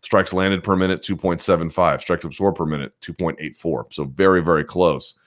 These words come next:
Yes, technically more absorbed than landed, but not, there's not some great disparity. Let's pick somebody else. How about Thiago Alves? Thiago Alves,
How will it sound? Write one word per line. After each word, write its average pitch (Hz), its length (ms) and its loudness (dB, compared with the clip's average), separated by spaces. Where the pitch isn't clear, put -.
Yes, 95 240 4
technically 92 380 -4
more 87 320 2
absorbed 85 400 0
than 78 160 -2
landed, 82 420 0
but 78 240 -2
not, 98 160 2
there's 92 140 -2
not 92 140 0
some 80 180 -2
great 87 340 0
disparity. 82 560 0
Let's 71 140 -10
pick 90 180 -4
somebody 82 380 0
else. 85 340 2
How 90 180 6
about 90 540 4
Thiago 92 320 2
Alves? 87 540 0
Thiago 95 280 4
Alves, 87 420 2